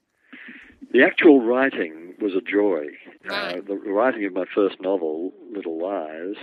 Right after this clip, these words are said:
Speaker 1: uh, which came out in ninety-five, um, that was an absolute pleasure.
Speaker 2: Right.
Speaker 1: But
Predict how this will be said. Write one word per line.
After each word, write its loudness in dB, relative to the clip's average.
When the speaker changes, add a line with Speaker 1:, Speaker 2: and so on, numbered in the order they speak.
Speaker 1:
uh, -12
which -12
came -10
out -12
in -14
ninety-five, -12
um, -14
that -4
was -2
an -8
absolute -6
pleasure. -6
Speaker 2:
Right. -14
Speaker 1:
But -4